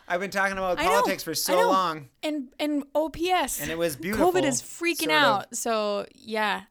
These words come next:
Speaker 2: Um, yes. No, I like that. And I like numbers. So that's great.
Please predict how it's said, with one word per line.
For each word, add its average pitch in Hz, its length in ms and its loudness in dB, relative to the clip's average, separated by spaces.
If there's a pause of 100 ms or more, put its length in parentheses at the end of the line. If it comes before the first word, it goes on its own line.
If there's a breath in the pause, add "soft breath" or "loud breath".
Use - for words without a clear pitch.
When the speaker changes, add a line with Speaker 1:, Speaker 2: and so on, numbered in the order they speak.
(140)
Speaker 2:
Um, 208 380 -4 (920 loud breath)
yes. 185 560 -4 (100)
No, 185 400 -4 (160)
I 254 100 -6
like 302 360 -6
that. 180 280 -6
And 233 140 -8
I 240 60 -6
like 254 260 -4
numbers. 208 540 -4
So - 200 -6
that's 208 240 -4
great. 180 360 -8